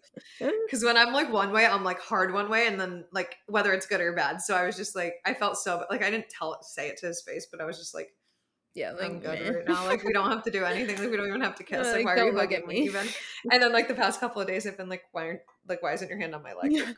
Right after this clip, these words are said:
Speaker 2: hold my hand. Like, do this." And I don't even like hand holding, but I'm like, "We should hold hands.
Speaker 1: I
Speaker 2: Like,
Speaker 1: know,
Speaker 2: let's sit on the
Speaker 1: right?
Speaker 2: same side of the booth." Like, normally I'd be throwing up. Like, yeah, it's a lot, but <laughs>
Speaker 1: No, I, uh, like, it just feels way too good. And going back to
Speaker 2: Mm-hmm.
Speaker 1: whole,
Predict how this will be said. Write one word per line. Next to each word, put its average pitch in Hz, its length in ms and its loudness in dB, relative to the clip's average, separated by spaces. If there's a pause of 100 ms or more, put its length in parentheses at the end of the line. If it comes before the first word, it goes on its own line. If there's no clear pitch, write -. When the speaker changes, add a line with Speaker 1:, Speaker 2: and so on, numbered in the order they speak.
Speaker 2:
hold 170 140 -4
my 170 60 -10
hand. 220 200 -2
Like, 427 160 2
do 294 120 2
this." 165 180 -2
And 208 120 -2
I 196 60 4
don't 208 100 -2
even 202 160 -4
like 185 180 -2
hand 202 180 -2
holding, 165 260 -8
but 180 80 -10
I'm 185 100 -10
like, 196 180 -12
"We 196 100 -4
should 220 140 -12
hold 185 200 -14
hands. 220 300 -4
Speaker 1:
I 269 40 4
Speaker 2:
Like, 254 100 0
Speaker 1:
know, 254 120 0
Speaker 2:
let's 269 200 2
sit 269 80 0
on 202 120 2
the 214 80 0
Speaker 1:
right? 240 80 -4
Speaker 2:
same 190 120 -6
side 196 160 0
of 185 80 -2
the 190 80 -4
booth." 185 340 -6
Like, 190 200 -4
normally 180 320 -6
I'd 180 100 -8
be 214 80 -6
throwing 185 320 -10
up. - 240 -16
Like, - 180 -12 (440)
yeah, - 200 -2
it's - 140 -8
a - 20 -8
lot, 90 220 -6 (100)
but - 160 -6 (100)
<laughs> - 0 - (180)
Speaker 1:
No, 214 520 8
I, 220 420 6 (100)
uh, 214 320 -6 (100)
like, 196 320 -10
it 214 140 -2
just 233 300 -10
feels - 540 -14
way 180 220 -10
too - 200 -14
good. 147 340 -6
And 170 320 -12 (340)
going 202 240 -2
back 202 240 2
to 220 80 -4
Speaker 2:
Mm-hmm. - 20 -6
Speaker 1:
whole, 202 300 -4